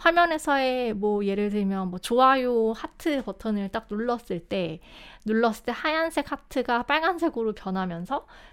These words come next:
서버에 좋아요 플러스 하나가 이렇게 요-, 이렇게 날아가고,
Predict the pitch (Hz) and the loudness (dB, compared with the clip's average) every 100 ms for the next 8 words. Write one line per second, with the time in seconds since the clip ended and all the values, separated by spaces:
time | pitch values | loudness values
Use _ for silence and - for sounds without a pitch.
0 | - - 262 254 247 339 - 226 214 220 | -20 -4 -2 0 -2 -2 -2 2 4 4
1 | 214 208 285 277 - 240 254 254 226 247 | 2 -2 -4 -4 -6 -12 -6 -2 -2 0
2 | 262 220 180 185 - _ - - 170 - | -2 -4 -6 -6 -8 _ -16 -8 -8 -8
3 | - - 185 190 196 170 - - | -12 -2 2 4 2 0 -4 -6